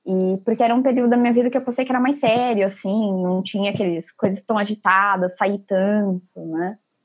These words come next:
E eu achava muito que eu era introvertida, porque eu falo, ah, eu tenho baixa socialização, eu fico bem em casa a maior parte do tempo, né? Passo muito tempo em casa, eu achava que era por conta disso,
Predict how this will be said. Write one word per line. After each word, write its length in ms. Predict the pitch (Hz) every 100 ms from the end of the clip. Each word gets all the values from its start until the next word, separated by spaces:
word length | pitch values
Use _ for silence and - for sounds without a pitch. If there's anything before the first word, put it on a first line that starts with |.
| -
E 300 | 196 196 208
eu 60 | 226
achava 320 | 233 269 277
muito 400 | 254 254 320 330
que 100 | 302
eu 60 | 277
era 100 | 269
introvertida, 760 | 262 262 254 254 254 254 240
porque 240 | 220 214 254
eu 60 |
falo, 180 | 247 392 233
ah, 60 | 202
eu 80 |
tenho 200 | 220 240
baixa 300 | 240 208 214
socialização, 920 | 208 208 - 220 240 285 320 339 311 233
eu 40 |
fico 280 | - 214 226
bem 220 | 202 208
em 40 | 208
casa 280 | 214 202
a 20 | 202
maior 200 | 190 190
parte 260 | 196 -
do 80 | 277
tempo, 580 | - 311 381 269 - 175
né? 200 | 185 226 _ _
Passo 320 | - 254 254
muito 220 | 220 202 202
tempo 320 | 208 214 285
em 60 |
casa, 340 | 285 277 285 294
eu 60 |
achava 320 | 294 294 285 277
que 100 | 285
era 80 |
por 220 | 285 294 285
conta 200 | 277 302
disso, 360 | 262 180 -